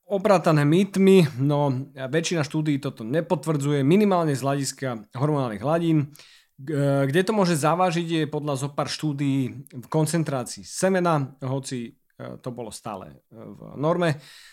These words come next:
No najmä u obéznych aj s nadváhou a pri príjme soje viac ako dvakrát týždenne. Teória toho je taká, že fytoestrogény na jednej strane majú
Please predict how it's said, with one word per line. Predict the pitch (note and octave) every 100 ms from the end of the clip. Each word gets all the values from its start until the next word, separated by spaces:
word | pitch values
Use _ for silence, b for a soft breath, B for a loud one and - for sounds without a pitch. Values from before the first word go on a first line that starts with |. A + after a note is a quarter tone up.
| B
No | E3+
najmä | F#3+ F#3+ F#3+
u | D#3+ D#3
obéznych | G3 G#3 F3 D3+ E3 D3+ C#3+
aj | B2 A#2+ A#2 A2+ A2+
s | G#2+
nadváhou | F3+ F3+ F3+ C#3 D#3 D#3 D3
a | C3
pri | C3 C3
príjme | G#2+ C#3 C#3+ C#3 A#2
soje | G#2 - C3 C3 C3 B2+ A#2+
viac | A2+ C3
ako | C3 C3
dvakrát | A2 B2 B2 C3 G#2 _ _ _
týždenne. | - D3+ C#3+ D3+ A#2+ D#2 -
Teória | - A3 G#3
toho | F#3+ F#3 F3+
je | E3+
taká, | E3 F3 D3+
že | D3 C#3+ C3 -
fytoestrogény | - F#3 G3+ D#3 E3+ E3 E3
na | D#3 D3+
jednej | C#3 D3
strane | C#3+ D3+ D3
majú | C#3+ C#3 B2+